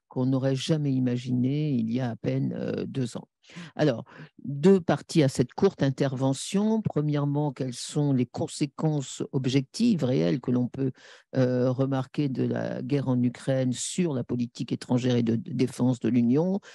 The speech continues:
Deuxièmement, quelles sont les interrogations qui demeurent. Alors, je crois qu'il y a quatre conséquences, euh,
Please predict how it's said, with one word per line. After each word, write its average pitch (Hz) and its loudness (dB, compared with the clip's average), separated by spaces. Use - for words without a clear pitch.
Deuxièmement, 151 0
quelles 123 -4
sont 156 -2
les 127 0
interrogations 127 -2
qui - -6
demeurent. - -6
Alors, 147 2
je 160 6
crois 233 2
qu'il - -2
y 143 2
a 135 -2
quatre 180 0
conséquences, 135 -2
euh, 120 0